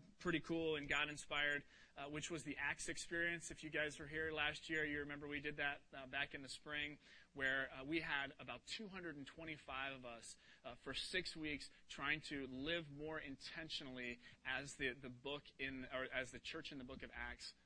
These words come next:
lived. And, uh, that was just, uh, a blast. And John already mentioned that in your bulletin, there's, we've got, like, the, the first six months of sermons and sermon series that we're doing. I just wanna highlight a couple things that, that are new things,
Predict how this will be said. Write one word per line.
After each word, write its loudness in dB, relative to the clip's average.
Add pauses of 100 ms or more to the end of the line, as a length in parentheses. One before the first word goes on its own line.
(120)
lived. -2 (340)
And, -2
uh, 2 (140)
that 6
was -2
just, -2
uh, -2
a 2
blast. -2 (440)
And 8 (520)
John 2
already 6
mentioned 0
that 0
in -2
your 0
bulletin, -4
there's, -2
we've -8
got, 0
like, 0
the, -4 (240)
the -8
first -2
six -2
months -4
of -4
sermons -2
and -8
sermon -4
series -2
that -4
we're -2
doing. 0 (800)
I 8
just 4
wanna 0
highlight 8
a 4
couple -2
things -2
that, 0 (380)
that 8
are 8
new 8
things, 4